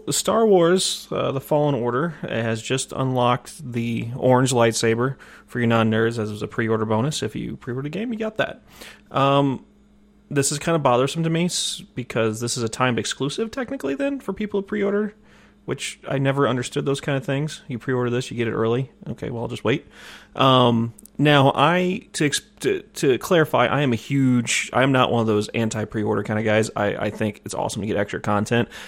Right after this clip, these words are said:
I love, uh, buying a game early, uh, specifically because of how much I, I'm usually pretty passionate about it when I pre-order, and it gives me extra content. I like being able to have extra content for being a bigger, big enough fan to want to actually res-,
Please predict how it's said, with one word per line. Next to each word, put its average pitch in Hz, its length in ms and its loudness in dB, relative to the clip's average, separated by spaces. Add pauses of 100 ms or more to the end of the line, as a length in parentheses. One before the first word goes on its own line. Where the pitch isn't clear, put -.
(160)
I 117 120 2
love, 127 520 6
uh, 104 340 4
buying 110 360 4
a 113 60 2
game 110 280 2 (120)
early, 120 460 2 (500)
uh, - 500 -2 (140)
specifically - 800 2
because 110 360 0
of 104 60 -2
how 104 140 0
much 104 340 -2
I, - 120 -2
I'm 107 120 -6
usually 107 220 -2
pretty 104 180 -8
passionate 104 400 -2
about 107 220 0
it - 40 -2
when 107 100 -2
I 104 40 -2
pre-order, 113 400 -2
and 113 140 -2
it 110 60 0
gives 143 140 0
me 123 120 0
extra 120 220 -2
content. 107 440 -2
I 110 80 -2
like 123 260 0
being 123 220 0
able 117 160 0
to 104 60 -4
have 110 180 -2
extra 135 300 -6
content 120 500 -2
for - 280 -4
being 127 260 4
a 113 40 4
bigger, 120 300 2
big 123 360 2
enough 127 200 4
fan 110 360 2
to 113 140 -2
want 107 280 0
to 110 100 0
actually - 280 -2
res-, - 280 -8